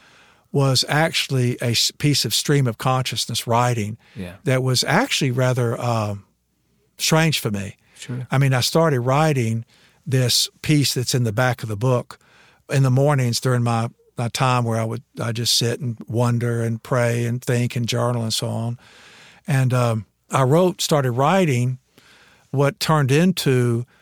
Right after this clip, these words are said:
Speaker 1: a story about the perseverance of the spirit of the child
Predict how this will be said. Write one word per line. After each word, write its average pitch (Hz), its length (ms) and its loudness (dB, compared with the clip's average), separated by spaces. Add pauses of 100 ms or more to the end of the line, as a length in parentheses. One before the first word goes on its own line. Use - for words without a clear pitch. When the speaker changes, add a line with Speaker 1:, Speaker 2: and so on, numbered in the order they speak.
(380)
Speaker 1:
a 127 180 0
story 156 600 2
about 123 260 0
the 104 80 -6
perseverance 135 1120 0 (640)
of 120 320 0
the 120 440 -2 (100)
spirit 156 560 0
of 110 120 -4
the 113 100 -6
child 120 640 0